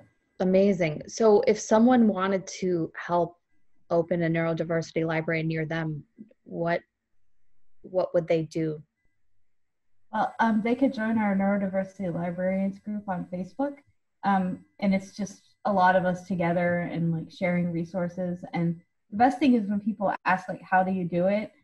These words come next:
Speaker 2: Um, there's so many different ways to do it. Like, I do the, well, I did do the in-person, which I hope to start again, you know, soon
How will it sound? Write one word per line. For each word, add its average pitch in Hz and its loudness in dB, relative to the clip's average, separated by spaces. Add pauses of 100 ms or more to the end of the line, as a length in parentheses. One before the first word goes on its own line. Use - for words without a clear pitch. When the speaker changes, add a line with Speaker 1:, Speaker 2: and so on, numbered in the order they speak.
(340)
Speaker 2:
Um, 180 2 (160)
there's 214 -2
so 202 2
many 214 2
different 175 -2
ways 165 -4
to 247 -4
do 247 2
it. 254 -2
Like, 180 -4
I 190 4
do 190 -4
the, 175 -2 (220)
well, 175 -4
I 175 2
did 185 -2
do 190 -2
the 175 -4
in-person, 180 -4
which 147 -8
I 175 -2
hope 294 2
to 262 -4
start 220 -2
again, 190 2 (140)
you 185 -6
know, 165 -2
soon 185 -4